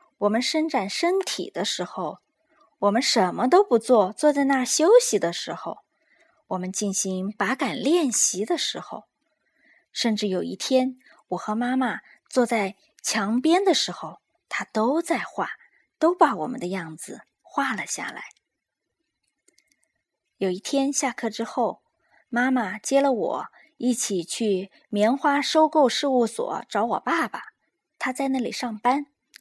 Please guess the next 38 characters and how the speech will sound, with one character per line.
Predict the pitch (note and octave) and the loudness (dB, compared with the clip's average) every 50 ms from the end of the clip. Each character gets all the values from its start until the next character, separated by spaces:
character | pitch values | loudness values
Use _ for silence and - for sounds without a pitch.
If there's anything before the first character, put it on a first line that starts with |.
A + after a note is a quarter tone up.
| - _ _ _ - _ _ - | -20 _ _ _ -20 _ _ -8
今 | - - G#3+ G#3+ G#3+ | -4 -2 -2 -2 -2
天 | - - G#3+ G#3 G#3+ | -2 -4 -4 -4 -4
是 | - - C4 | -4 -2 -2
我 | F#3+ E3+ - | 0 -2 -2
的 | - F3+ | -4 -6
生 | - - C4 C4 C#4 D4+ | -4 -2 0 2 2 2
日， | D#4 D#4 C4+ G3 - _ _ _ _ _ _ | 2 0 -2 -4 -6 _ _ _ _ _ _
他 | - - A3+ | -10 -8 -6
要 | G#3+ G3 | -6 -6
给 | F#3+ - - F3+ F#3 | -6 -6 -6 -6 -6
我 | F#3+ E3 | -6 -6
一 | - - F#3+ | -8 -8 -6
个 | - A#3+ G#3+ | -4 -6 -4
惊 | - - C#4 D4+ F4+ | -4 -2 -2 -2 -2
喜。 | F#4 F4 - - - - - E4 - - _ _ _ _ _ _ _ _ _ _ _ _ _ _ _ _ _ _ _ _ _ _ _ - | -2 -2 -2 -4 -4 -6 -10 -16 -20 -20 _ _ _ _ _ _ _ _ _ _ _ _ _ _ _ _ _ _ _ _ _ _ _ -10
你 | G3+ G3+ | -8 -8
知 | - - B3 C4 | -4 -4 -2 0
道 | D4 C#4 C#4 C4 - - | 0 0 -2 -4 -6 -6
他 | - C#4+ | -4 -2
们 | C#4 C#4+ | -2 0
给 | - C#4 D4 | 2 2 2
我 | D4 D#4+ | 2 2
什 | - - A#3+ E3+ | 2 0 0 0
么 | - - - | 0 -4 -6
惊 | - - D4+ F#4 A4 | -4 -2 0 0 0
喜 | - - - | 0 0 0
吗？ | G3 F#3 G#3+ B3+ - - _ _ _ _ _ _ _ _ _ _ _ _ _ _ | 0 0 0 0 -2 -4 _ _ _ _ _ _ _ _ _ _ _ _ _ _
原 | - G#3 G#3 G#3 | -4 -2 -2 -2
来 | G#3 G#3 G3+ G3 F#3 F#3+ G#3 A3+ - _ _ _ _ | -2 -2 -4 -4 -4 -4 -6 -8 -12 _ _ _ _
他 | - - C4 | -2 0 2
们 | C4+ C#4 | 4 4
要 | C#4+ C4 | 4 4
带 | C4 - D4 C#4 | 4 4 4 4
我 | A#3+ F#3 G3+ | 4 2 0
去 | - - - C#4 B3+ A#3 - _ _ | -2 -2 -2 -2 -2 -2 -6 _ _
马 | - B3 G#3+ - - - | -2 0 0 0 -2 -2
戏 | - - - G#4 E4 C4 | 0 2 4 4 4 2
团。 | - - - - G#3 G3 G3+ G#3+ A#3 C#4 E4 E4+ D#4 B3+ - | 0 -6 -4 0 0 2 2 2 4 2 2 2 0 -4 -8